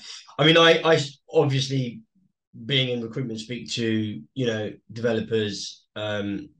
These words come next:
every day and try to understand what their, um, what, where their passion lies and, you know, what they are looking for in their next role.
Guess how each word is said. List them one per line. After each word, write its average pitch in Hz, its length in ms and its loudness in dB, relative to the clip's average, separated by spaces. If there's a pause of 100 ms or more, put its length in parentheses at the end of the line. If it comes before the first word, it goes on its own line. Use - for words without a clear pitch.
(760)
every 110 200 -2
day 120 440 2
and 110 380 -2 (680)
try 120 180 0
to 120 100 -2
understand 107 680 -2 (120)
what 110 260 -2 (220)
their, 104 640 -2 (180)
um, 104 360 -6
what, 110 260 -2
where 113 220 0
their 101 120 -4
passion 101 640 -8 (200)
lies 110 520 2
and, 98 200 -6 (800)
you 135 100 2
know, 117 140 6
what 127 300 2 (340)
they 135 220 4
are 123 120 4
looking 135 440 2
for 117 800 4
in 127 120 -2
their 117 120 4
next 117 320 -2
role. 123 440 0